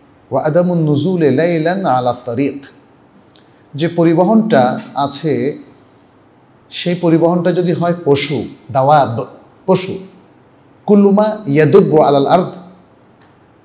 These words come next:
ফাহুয়া দাব্বাতুন আও দাওয়াবুন। দাব্বাতুনের বহুবচন দাওয়াব। যা কিছু পৃথিবীতে চলে সেটাই হলো দাব্বাতুন।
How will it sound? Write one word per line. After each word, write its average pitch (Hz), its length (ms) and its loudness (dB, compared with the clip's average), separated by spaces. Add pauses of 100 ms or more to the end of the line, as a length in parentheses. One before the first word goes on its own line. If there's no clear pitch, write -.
(140)
ফাহুয়া 131 280 0
দাব্বাতুন 113 680 -4 (440)
আও 139 160 -2
দাওয়াবুন। 113 720 -2 (200)
দাব্বাতুনের 131 480 -4
বহুবচন 123 320 -6
দাওয়াব। 80 280 -6 (760)
যা 160 140 0
কিছু 175 300 -4
পৃথিবীতে 156 460 -2
চলে 147 520 -2 (240)
সেটাই 170 340 -4
হলো 170 240 -2
দাব্বাতুন। 110 460 -4